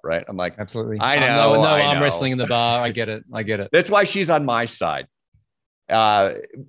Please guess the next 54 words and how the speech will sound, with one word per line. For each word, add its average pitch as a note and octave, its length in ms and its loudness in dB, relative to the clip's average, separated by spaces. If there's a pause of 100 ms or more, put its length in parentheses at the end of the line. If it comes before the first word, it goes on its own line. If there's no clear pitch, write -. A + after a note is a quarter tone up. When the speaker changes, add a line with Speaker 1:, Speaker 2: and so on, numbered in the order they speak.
Speaker 1:
and D3 120 2
then D3+ 120 0
she E3+ 160 -6
started D3 380 -4
to B2+ 80 -6
tell A2+ 260 -2
her G3+ 200 4
friends A2 480 -2
and A2+ 120 -6
her F#3+ 160 -2
friends A#2+ 260 -10
and G#2 100 -18
her E3 140 -6
friends. B2 240 -8
And G#2+ 100 -12
all D3+ 140 -6
of E3+ 60 -8
a C#3+ 40 -8
sudden, C#3 320 -2 (300)
it's C#3+ 340 -8
become C3 440 -8
a - 80 -8
group G2+ 240 -8
of E2+ 100 -16
people. A2 300 -6
We E2 80 -6
call G#2+ 180 2
it G#2 60 -2
the G2+ 80 -4
No F#2 120 -4
Matter E2+ 280 -8
What E2 200 -6
community, F2+ 420 -6
but D#2+ 160 -8
a E2+ 40 -8
group A#2 240 -8
of - 100 -16
people F#2+ 280 -4
that E2+ 160 0
are D#2+ 220 -2 (340)
really C#3 260 2
committed F#2+ 640 -2
to E2 220 -10 (120)
big, G2+ 300 0
audacious F#2 720 -2
things E2 480 -2
that F2 180 -10
maybe A2+ 280 -4
scare F2+ 300 -6
the D#2+ 80 -6
hell F2+ 220 0
out F2+ 140 0
of C2+ 80 -14
them A1+ 140 -18